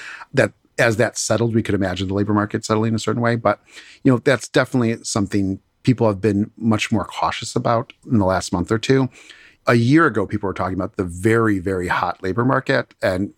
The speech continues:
to the point where the Federal Reserve and many others were arguing it was, like, too hot, and people argued, "What would that mean?"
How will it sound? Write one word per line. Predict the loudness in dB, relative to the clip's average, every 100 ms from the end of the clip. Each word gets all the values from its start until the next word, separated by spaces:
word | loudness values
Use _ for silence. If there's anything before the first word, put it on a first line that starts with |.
| -20
to | -4
the | -4
point | 0 0
where | 2
the | 0
Federal | 0 0
Reserve | 0 2 2
and | 2
many | 0
others | 0 -2
were | -2
arguing | -2 -2 -4
it |
was, | -6 -10
like, | -10 -4
too | 0
hot, | 2 2 2 0
and | -4
people | -8 -4
argued, | -4 -4 -6
"What | -8 -12
would | _
that | -8 0
mean?" | 2 4 2 0